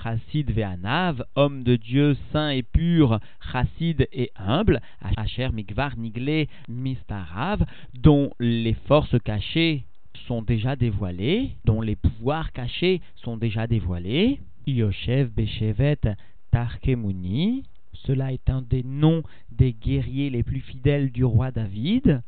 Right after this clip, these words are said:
c'est-à-dire que l'Admorazaken, qui est ici comparé à ce guerrier vaillant du roi David, est resté, Etzel, Adonenu, Morenu, Verabenu, Gaon, Olam, est resté à côté de notre maître, et cetera, Gaon, Olam,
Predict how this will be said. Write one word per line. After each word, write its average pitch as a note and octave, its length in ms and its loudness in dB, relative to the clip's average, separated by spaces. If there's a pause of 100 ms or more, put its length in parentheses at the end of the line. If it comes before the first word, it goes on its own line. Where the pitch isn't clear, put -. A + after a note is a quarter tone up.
(120)
c'est-à-dire - 300 -4
que A#2+ 140 6 (180)
l'Admorazaken, A#2 840 0
qui - 120 0
est - 240 0
ici C#3+ 300 -2
comparé C3 640 2 (460)
à D3+ 160 2
ce D3+ 120 0
guerrier C#3 500 2
vaillant C3+ 540 4
du A#2 140 -2
roi A#2+ 220 2
David, A#2 560 2 (340)
est B2+ 40 0
resté, B2 600 -2 (240)
Etzel, C#3 640 -4
Adonenu, G#2+ 420 -2
Morenu, A#2 420 2
Verabenu, A2 560 2
Gaon, B2 320 2
Olam, A#2+ 460 2 (320)
est A#2+ 80 -4
resté A2+ 400 -2
à G2+ 100 -6
côté B2+ 260 -2
de A2 80 -6
notre G#2+ 300 -2
maître, B2+ 460 0 (380)
et A#2 200 0
cetera, A#2 600 -2
Gaon, B2 400 4
Olam, B2+ 600 2